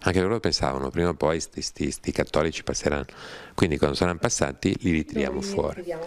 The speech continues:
Speaker 2: fuori.
Speaker 1: Invece non è successo. E li ha scoperti, eh, un, prima, la prima, il Vangelo, il Vangelo di Maria Maddalena è fine dell'Ottocento, milleottocento.
Speaker 2: Cioè, fino al milleottocento non è stato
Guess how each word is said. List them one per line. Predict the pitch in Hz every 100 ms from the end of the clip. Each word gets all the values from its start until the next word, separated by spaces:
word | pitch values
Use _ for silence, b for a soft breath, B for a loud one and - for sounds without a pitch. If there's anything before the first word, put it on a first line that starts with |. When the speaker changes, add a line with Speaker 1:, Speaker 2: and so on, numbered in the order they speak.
| -
Speaker 2:
fuori. | - - 156 B B B
Speaker 1:
Invece | - 110 -
non | 78
è |
successo. | 71 73 - 76 - - B B B B B
E | 170
li |
ha | 190
scoperti, | - - 69 64 - - 76 73 - _ _ _ - -
eh, | - 87 85 82 80 80 80 - _ _
un, | - 101 95
prima, | - 160
la | 160
prima, | 139 165
il | 139 - 110
Vangelo, | 110 147
il | 151 -
Vangelo | 123 120 156
di | 147
Maria | 135 139
Maddalena | 139 127 131 170 208 185 175 - - b b b _
è | -
fine | - 135
dell'Ottocento, | 117 101 - 85 - 71 65 - 78
milleottocento. | 92 98 95 - - - 82 76 - 80
Speaker 2:
Cioè, | 87
fino | 285 294
al | 269
milleottocento | 254 247 247 233 254 262 254
non | 233 190
è | 190
stato | - 190 190